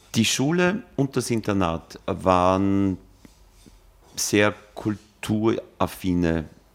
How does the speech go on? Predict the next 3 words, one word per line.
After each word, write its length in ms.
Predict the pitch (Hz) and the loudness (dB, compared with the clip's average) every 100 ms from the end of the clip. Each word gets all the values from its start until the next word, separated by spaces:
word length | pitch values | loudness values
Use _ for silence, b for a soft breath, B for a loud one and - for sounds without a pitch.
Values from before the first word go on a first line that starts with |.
| _ _ _ - | _ _ _ -4
Unternehmungen. 1000 | 95 85 90 80 76 76 76 76 71 73 B B B B B B B _ | -4 -4 -4 -2 -2 -2 -2 -4 -6 -12 B B B B B B B _
Es 300 | - 90 - | -4 -4 -4
gab, 600 | - 85 85 87 - - | 0 4 4 2 -2 -12